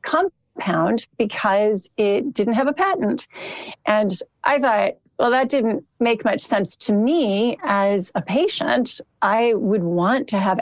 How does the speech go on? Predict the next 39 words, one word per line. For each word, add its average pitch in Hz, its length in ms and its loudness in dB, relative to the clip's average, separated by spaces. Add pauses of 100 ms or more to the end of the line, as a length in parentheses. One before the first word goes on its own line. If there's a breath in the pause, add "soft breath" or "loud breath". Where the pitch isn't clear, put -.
access - 640 -2
to 214 500 0 (320 loud breath)
a 208 60 2
molecule 240 540 0
like - 280 0
this," - 260 -2
right? 247 240 2
The 240 60 2
body 285 420 2
doesn't 240 300 0
say, 202 280 2
"Oh, 233 180 2
I'm 214 200 2
not 247 300 0
going 220 300 2
to 220 140 0
use 190 340 2
that 220 500 0
molecule 196 560 0
because 214 560 0 (240 loud breath)
it 277 160 2
doesn't 254 240 2
have 226 240 0
a 185 40 -2
patent - 540 0
attached - 600 -2
to 240 80 2 (100)
it." 277 260 -2 (240 loud breath)
The 262 80 2
body 269 380 2
says, 226 420 2
"If 277 200 2
it 294 120 2
works 285 380 0
for 269 160 2
me, 262 380 2
it, 240 340 2
it 240 160 2
works." - 500 -2